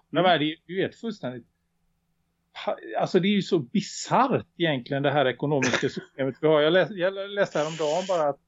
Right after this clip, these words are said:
Speaker 1: ja, nu så alla, alla pengar, alla
Speaker 2: Mm.
Speaker 1: skattepengar som
Speaker 2: Mm.
Speaker 1: går in i, i U S A:s ekonomi, och jag vet inte hur det är med våran, men alla går nu åt att betala räntor. Det blir inte <laughs> spänn kvar.
Speaker 2: Ja.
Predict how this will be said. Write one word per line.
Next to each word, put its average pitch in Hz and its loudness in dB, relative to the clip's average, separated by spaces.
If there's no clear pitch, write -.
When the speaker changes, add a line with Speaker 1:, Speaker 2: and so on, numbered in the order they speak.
Speaker 1:
ja, 170 2
nu 180 -4
så 170 -6
alla, 190 2
alla 240 0
pengar, 139 -8
alla - -2
Speaker 2:
Mm. 185 2
Speaker 1:
skattepengar 117 -6
som 135 0
Speaker 2:
Mm. 147 2
Speaker 1:
går 151 -8
in 123 -16
i, 131 -8
i 135 -4
U 143 0
S 135 -2
A:s 135 2
ekonomi, 143 2
och 147 6
jag 139 6
vet 160 4
inte 160 -2
hur 147 2
det 143 2
är 135 0
med 127 -2
våran, 139 2
men 156 -4
alla 170 2
går 175 0
nu 147 -2
åt 127 -4
att 127 -6
betala 123 -2
räntor. 135 -4
Det 160 0
blir 208 2
inte - -6
<laughs> - -10
spänn 220 2
kvar. 127 0
Speaker 2:
Ja. 139 2